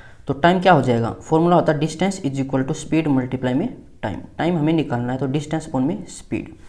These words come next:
डिस्टेंस हमें दे रखी है दस किलोमीटर की, स्पीड हो जाएगी विरुद्ध जा रहा है, यानी कि धारा के विरुद्ध, तो स्पीड कितनी हो जाएगी? वी माइनस यू। फिर वापस आएगा, तो वापस आएगा तो धारा के साथ आएगा, यानी कि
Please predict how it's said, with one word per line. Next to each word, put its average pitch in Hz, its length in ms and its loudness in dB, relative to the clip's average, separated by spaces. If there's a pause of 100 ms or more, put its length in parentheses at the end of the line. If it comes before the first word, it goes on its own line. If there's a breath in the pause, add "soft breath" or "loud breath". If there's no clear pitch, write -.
(460 loud breath)
डिस्टेंस 185 380 0
हमें 170 140 4
दे 165 80 6
रखी 175 160 2
है 160 80 0
दस 180 160 2
किलोमीटर 127 460 4
की, 160 200 0
स्पीड 185 320 2
हो 143 100 6
जाएगी 135 260 6
विरुद्ध 180 280 2
जा 143 140 4
रहा 131 160 2
है, 110 100 -2
यानी - 580 -6
कि 180 120 -2
धारा 139 320 6
के 175 160 2 (1300)
विरुद्ध, 139 380 2 (260)
तो 135 60 -2
स्पीड 165 240 2
कितनी 175 180 2
हो 156 60 6
जाएगी? 147 180 4
वी 170 180 4
माइनस 156 400 2 (460)
यू। 139 260 -10 (480 soft breath)
फिर 139 120 0
वापस 190 360 6
आएगा, 190 260 6 (300 loud breath)
तो 143 80 0
वापस 170 320 2
आएगा 165 200 6
तो 185 340 -2
धारा 131 240 6
के 170 140 -2
साथ 156 280 2
आएगा, 123 220 0
यानी 143 180 0
कि - 320 -4